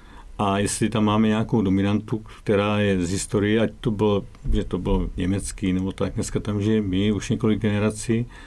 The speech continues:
A mě vždycky jsem si říkal, my všichni říkáme, jak to je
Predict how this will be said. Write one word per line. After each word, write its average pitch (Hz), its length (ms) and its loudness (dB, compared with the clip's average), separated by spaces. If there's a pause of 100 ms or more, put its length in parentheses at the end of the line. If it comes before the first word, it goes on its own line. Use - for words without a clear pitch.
(460)
A 101 640 0
mě 104 200 0
vždycky 104 360 0
jsem 110 240 0
si 110 120 0
říkal, 113 400 0
my 101 140 0
všichni 113 300 0
říkáme, 110 560 2 (500)
jak 104 160 -2
to - 140 0
je 113 120 4